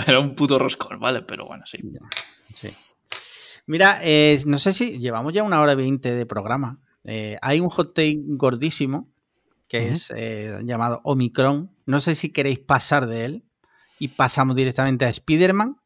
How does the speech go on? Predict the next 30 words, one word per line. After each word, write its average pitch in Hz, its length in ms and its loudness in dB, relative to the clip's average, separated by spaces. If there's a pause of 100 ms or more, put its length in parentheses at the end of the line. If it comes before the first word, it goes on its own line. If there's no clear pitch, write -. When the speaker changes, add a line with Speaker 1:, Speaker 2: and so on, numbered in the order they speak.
Speaker 3:
Es 117 120 -8
que, 104 720 -2
bueno. 101 240 -12
Speaker 2:
¿O 131 80 0
queréis 143 320 2
hablar 151 240 6
algo 143 240 6
del 131 160 2
coronavirus? 110 840 -4
De 127 140 -2
Speaker 3:
¿Tú 123 80 -2
Speaker 2:
todo 151 140 6
Speaker 3:
quieres 151 160 8
Speaker 2:
lo 147 60 8
Speaker 3:
decir 135 60 2
Speaker 2:
que 147 60 0
Speaker 3:
algo, 127 140 2
Speaker 2:
está - 80 4
Speaker 3:
Miguel? 107 80 -6 (100)
Speaker 2:
pasando. 117 500 -2 (800)
Todo 135 140 0
Speaker 1:
Nada, 135 140 6
Speaker 2:
esto 117 100 4
que 113 40 0
Speaker 1:
bueno. 127 180 4
Speaker 2:
está 120 180 -2
ocurriendo 143 720 2
en 127 80 -6
estos 127 260 -8
días. 107 400 -8